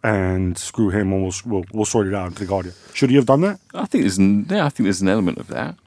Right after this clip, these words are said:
Speaker 2: I think, uh, but I, I mean, it was the, the, the amount of conversation going on between Dzeko, um, uh, De Rossi, and, uh, Nainggolan. They were vocal really from the get-go. Like, it was no surprise that Cengiz Under went off at half-time because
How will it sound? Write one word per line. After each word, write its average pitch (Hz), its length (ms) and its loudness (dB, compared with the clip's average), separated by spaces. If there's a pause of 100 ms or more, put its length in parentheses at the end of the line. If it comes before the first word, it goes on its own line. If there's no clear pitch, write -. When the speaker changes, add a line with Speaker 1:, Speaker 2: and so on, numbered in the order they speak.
Speaker 2:
I 131 120 -2
think, 139 180 4
uh, 127 80 4
but - 160 4
I, 127 200 4
I - 20 6
mean, 127 280 8
it 131 120 4
was 123 300 4
the, 113 320 2 (120)
the, 110 280 6
the 110 140 2
amount 131 280 8
of - 80 -2
conversation 104 600 0
going 85 260 2
on 87 120 2
between 80 600 -2 (120)
Dzeko, 90 600 2 (420)
um, 78 480 0 (140)
uh, 80 140 -6
De 87 160 2
Rossi, 87 560 0 (160)
and, 80 580 0
uh, 76 240 -4
Nainggolan. 78 800 -2 (440)
They 117 140 8
were 127 140 12
vocal 117 420 4
really 127 180 4
from 98 140 2
the 95 80 4
get-go. 90 300 0
Like, 85 260 0
it 117 80 4
was 120 160 4
no 147 160 10
surprise 85 760 4 (220)
that 85 140 2
Cengiz 90 380 0
Under 87 260 0
went 85 220 0
off 85 220 2
at - 80 -10
half-time 85 440 0
because 85 340 -4